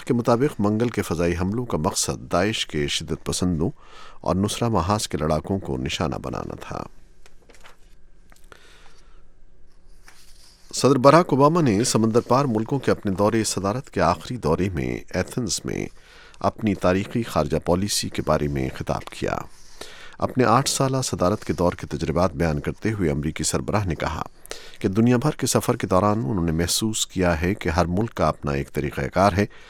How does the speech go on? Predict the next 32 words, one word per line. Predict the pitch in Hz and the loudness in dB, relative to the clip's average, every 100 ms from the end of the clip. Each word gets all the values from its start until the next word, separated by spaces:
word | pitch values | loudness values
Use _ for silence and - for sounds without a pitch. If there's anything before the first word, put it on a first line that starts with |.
| - - - | -18 -14 -2
لیکن | 107 120 113 | 0 2 0
سب | - 147 | 2 0
میں | 135 87 62 | 2 2 0
اپنی | - - - 90 104 | -2 -6 -2 0 0
عزت | 101 120 - | 0 -2 0
اور | 80 | -2
خود | - 80 | 0 -4
مختاری | 78 82 - 92 101 | -2 -4 0 0 0
کی | 98 - | -4 -4
بنیادی | 80 85 87 76 71 | 0 2 0 0 -6
خواہش | - 90 90 85 - - | -2 0 0 -2 -4 -4
موجود | 62 67 58 - | -6 -4 -8 -6
ہے۔ | - - - - - - - - | -8 -8 -12 -18 -20 -16 -16 -8
یہ | 95 107 | 0 2
چراغ | - 98 101 107 - | 4 6 6 4 -2
آفاقی | 80 - 90 - 117 104 | -2 2 0 0 -4 0
ہے | 95 | 0
اور | 127 78 | 0 -4
یہ | 65 78 | -2 -2
ہر | 98 | -2
دل | 90 98 82 | -2 -2 -2
میں | 65 64 | -4 -4
روشن | 78 - - - | -4 -4 -6 -6
ہے۔ | - - - - - - - - | -8 -8 -18 -20 -18 -16 -12 0
بدھ | 135 - | 0 4
کے | 135 | 4
روز | 139 147 | 6 2
اپنی | - 107 | 0 0
تقریر | 110 - 127 101 | 0 2 0 2
میں | 71 | 0
اوباما | 71 87 110 | 2 2 2
نے | 113 | 0